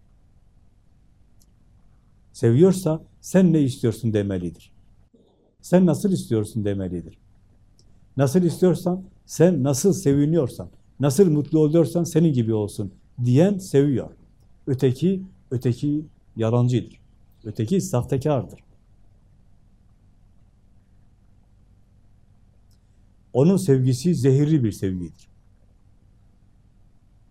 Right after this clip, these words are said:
Onun için seveceksek mümin gibi sevelim, mümin gibi, insan gibi sevelim. Evet, bunun için Hazreti Ali Efendimiz bir söz söylemişti.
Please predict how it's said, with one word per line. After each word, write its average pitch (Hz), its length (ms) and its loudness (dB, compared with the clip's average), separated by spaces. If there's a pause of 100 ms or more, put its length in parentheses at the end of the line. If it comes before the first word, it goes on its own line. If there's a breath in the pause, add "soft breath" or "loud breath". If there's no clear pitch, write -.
(1080)
Onun 139 220 4
için 104 300 -6
seveceksek 123 800 0
mümin 127 460 2
gibi 139 200 0
sevelim, 90 560 -6
mümin 135 360 0
gibi, 95 260 -6 (300)
insan 131 440 2
gibi 147 200 0
sevelim. 92 400 -6 (1300)
Evet, 82 160 -14 (100)
bunun 127 140 4
için 123 240 -4
Hazreti 117 360 -4
Ali 113 140 0
Efendimiz 98 640 -6 (540)
bir 107 60 -6
söz 101 260 -6
söylemişti. 95 720 -6